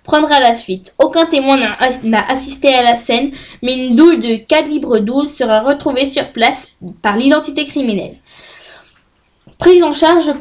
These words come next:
par le secours, euh, avec un pronostic vital engagé, Brigitte a été opérée à plusieurs reprises.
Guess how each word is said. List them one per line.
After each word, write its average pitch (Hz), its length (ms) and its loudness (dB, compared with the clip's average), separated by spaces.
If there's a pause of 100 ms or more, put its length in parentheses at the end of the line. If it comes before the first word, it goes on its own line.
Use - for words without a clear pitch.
(100)
par 262 220 2
le 254 280 -2
secours, 285 720 0
euh, 202 100 4 (160)
avec 233 200 2
un 233 80 -2
pronostic 294 640 -2
vital 254 1000 -2
engagé, 285 480 2 (160)
Brigitte 277 560 2
a 254 60 4
été 233 240 0
opérée 285 480 2
à 247 80 0
plusieurs 277 420 -2
reprises. 214 440 -4